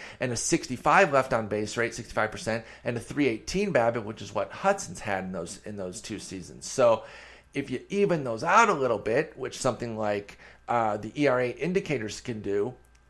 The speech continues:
you're seeing that the two are a lot closer. So I think there's a chance that Hudson can take that role. Watson did have some, some struggles of, of his own,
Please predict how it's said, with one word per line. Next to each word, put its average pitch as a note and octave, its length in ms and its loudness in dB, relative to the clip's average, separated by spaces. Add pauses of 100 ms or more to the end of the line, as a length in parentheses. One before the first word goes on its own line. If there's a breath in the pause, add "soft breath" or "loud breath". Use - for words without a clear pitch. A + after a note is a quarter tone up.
(360)
you're E3+ 160 4
seeing F3 400 2
that C#3 140 2
the C#3+ 100 6
two C#3 280 2
are A#2+ 120 10
a A2 80 6
lot G#2 460 0
closer. G2 480 -2
So - 340 8 (1080 loud breath)
I C#3 140 6
think F3+ 260 2
there's F3 180 6
a D3 60 4
chance E3+ 720 0 (440 loud breath)
that C#3 180 6
Hudson D3+ 340 2
can C#3 160 -6
take B2+ 320 -4
that A#2 260 2
role. B2+ 460 4 (340 loud breath)
Watson C#3 680 6
did C3+ 200 8
have C#3 360 4
some, C3 340 -4
some A#2+ 220 -8
struggles B2+ 500 2
of, A2+ 300 -2
of A#2 140 -2
his G#2+ 140 -6
own, B2 380 0